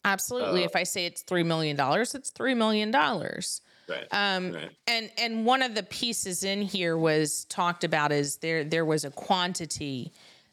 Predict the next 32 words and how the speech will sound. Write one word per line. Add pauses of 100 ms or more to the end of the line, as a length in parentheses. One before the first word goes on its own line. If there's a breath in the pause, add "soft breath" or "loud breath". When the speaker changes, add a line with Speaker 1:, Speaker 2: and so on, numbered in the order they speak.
Speaker 1:
that
the,
the
defendants
had
that
they
were
placing
the
subjective
quantity
on (600 soft breath)
the
Trump
effect, (460)
is
the
valuation
just
because
it
was
Donald
Trump. (640 soft breath)
Um,
and,
you
know,
there
is
some,